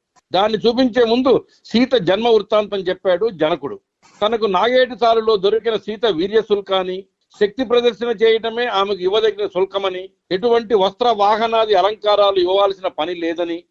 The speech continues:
తన దగ్గరున్న ధనుస్సును ఎక్కుపెట్టగలిగే వాడికే కూతురు సీతను ఇస్తానని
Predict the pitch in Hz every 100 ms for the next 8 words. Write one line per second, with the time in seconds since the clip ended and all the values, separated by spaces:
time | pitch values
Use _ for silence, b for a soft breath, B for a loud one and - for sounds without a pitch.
0 | _ _ 208 220 202 208 254 247 233 190
1 | 233 185 220 202 202 196 214 220 214 208
2 | 208 196 196 254 240 - 190 233 202 -
3 | 196 220 185 170 165 202 196 185 202